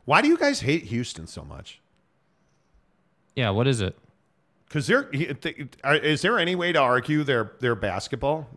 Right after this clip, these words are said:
Speaker 1: Yeah, I mean, are, are we being, are we being serious? Are we being serious?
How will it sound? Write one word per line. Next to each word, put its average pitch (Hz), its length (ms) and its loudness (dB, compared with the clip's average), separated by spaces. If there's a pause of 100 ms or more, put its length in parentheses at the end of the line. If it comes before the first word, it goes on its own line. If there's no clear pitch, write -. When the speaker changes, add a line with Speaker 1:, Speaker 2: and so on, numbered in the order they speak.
Speaker 1:
Yeah, 127 160 -6
I - 40 -10
mean, 135 160 -4
are, 127 280 -4
are 131 100 0
we 131 100 -2
being, 151 360 -2
are 147 80 0
we 143 80 2
being 170 260 0
serious? 95 600 -6 (800)
Are 127 80 0
we 135 100 2
being 147 200 0
serious? 82 540 -8